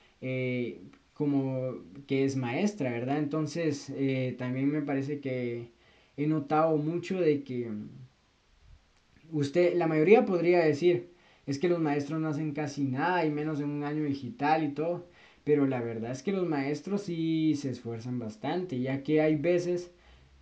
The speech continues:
o por no decir que todos los días, para los que no lo sepan, pero todos los días casi, tienen que, mm, trabajar horas extras, eh, tienen que trabajar cuando ya no lo indica su horario,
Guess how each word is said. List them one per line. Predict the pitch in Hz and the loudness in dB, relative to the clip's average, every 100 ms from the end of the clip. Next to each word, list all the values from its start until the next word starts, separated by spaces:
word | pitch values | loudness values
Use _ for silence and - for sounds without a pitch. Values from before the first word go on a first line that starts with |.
| - | -2
o | 156 143 | 2 4
por | 151 | 4
no | 151 | 4
decir | 180 175 202 | 2 4 2
que | - 160 | 2 -2
todos | - 208 220 | 4 10 12
los | 202 156 131 | 12 10 8
días, | 156 247 247 247 - | 8 10 10 6 -4
para | - 151 | 2 4
los | 151 143 | 4 2
que | 147 | -2
no | |
lo | 165 | -2
sepan, | 160 185 202 196 - | -2 -2 0 -2 -2
pero | 160 143 139 | 2 4 4
todos | 185 208 202 | 6 6 8
los | 160 | 4
días | 143 202 202 | 4 4 4
casi, | - 196 202 214 - - _ - _ | 2 2 4 2 0 -16 _ -20 _
tienen | - 165 180 180 - | -6 -2 0 0 2
que, | 151 143 139 127 120 | 6 6 6 4 -2
mm, | 113 107 104 110 - _ _ _ _ _ _ _ - - | -2 -4 -4 -10 -16 _ _ _ _ _ _ _ -20 -2
trabajar | 160 160 143 151 151 | 4 6 4 2 2
horas | 151 139 131 | 2 0 0
extras, | 165 190 - 180 170 170 165 - - - | 0 0 -2 2 2 2 -2 -14 -20 -10
eh, | 131 131 123 | -4 -2 -2
tienen | 135 143 147 139 | 0 2 2 0
que | 139 | 0
trabajar | 139 123 110 139 143 | 0 -2 0 0 0
cuando | 147 139 131 | 2 2 2
ya | 123 131 | 0 2
no | 143 143 | 2 4
lo | |
indica | 143 127 139 139 139 | 2 2 2 2 -2
su | 123 | -4
horario, | 117 135 170 170 160 | -2 2 2 2 -4